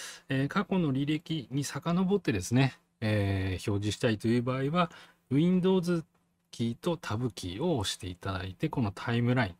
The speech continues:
というのを使っていただいた方が便利ということになります。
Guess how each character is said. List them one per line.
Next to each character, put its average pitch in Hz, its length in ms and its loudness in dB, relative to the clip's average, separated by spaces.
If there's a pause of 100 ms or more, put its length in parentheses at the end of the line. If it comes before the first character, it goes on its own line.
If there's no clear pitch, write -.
(120)
と 139 120 -2
い 147 120 0
う 165 100 2
の 202 120 4
を 143 60 0
使 - 200 -8
っ 87 80 -6
て - 180 -10
い 85 60 -10
た 101 140 -8
だ 92 80 -4
い 92 80 -8
た 107 100 -10
方 117 220 -2
が 165 160 -2
便 90 280 -4
利 107 100 -8
と - 140 -10 (440)
い 95 220 -4
う 85 60 -10
こ 104 120 -12
と 147 140 -6
に 143 100 -2
な 87 100 -6
り 82 140 -12
ま 82 120 -8
す。 - 220 -12